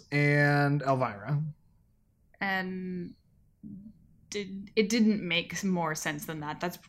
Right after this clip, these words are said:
Speaker 2: a pretty
Speaker 1: No.
Speaker 2: accurate description.
Speaker 1: Yeah. Like,
Speaker 2: <laughs>
Speaker 1: this is famously touted as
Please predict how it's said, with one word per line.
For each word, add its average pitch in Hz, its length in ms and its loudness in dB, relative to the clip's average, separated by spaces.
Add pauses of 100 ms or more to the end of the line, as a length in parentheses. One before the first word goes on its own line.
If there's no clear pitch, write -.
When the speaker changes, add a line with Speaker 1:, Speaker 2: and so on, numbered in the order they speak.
(160)
Speaker 2:
a 185 60 -4
pretty 180 240 4
Speaker 1:
No. - 60 -2
Speaker 2:
accurate 165 460 -4
description. 151 600 -10
Speaker 1:
Yeah. - 240 6 (540)
Like, 156 420 6 (540)
Speaker 2:
<laughs> - 480 -18
Speaker 1:
this 196 360 10
is 185 520 12
famously 170 1200 8 (400)
touted 151 500 8
as 135 680 2